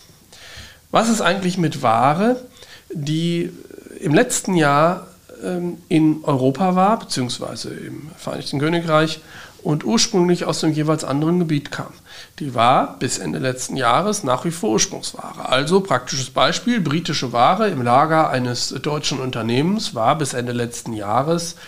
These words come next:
ähm, Ursprungsware und führte dazu, dass man in allen Freihandelsabkommen erklären konnte, die daraus produzierte Ware hat europäischen Ursprung. Und jetzt?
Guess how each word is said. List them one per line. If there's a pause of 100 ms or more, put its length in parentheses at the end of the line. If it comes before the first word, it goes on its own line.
(460)
ähm,
Ursprungsware (300)
und
führte
dazu, (400)
dass
man (320)
in
allen
Freihandelsabkommen (420)
erklären
konnte, (420)
die
daraus
produzierte
Ware (400)
hat (200)
europäischen
Ursprung. (500)
Und
jetzt?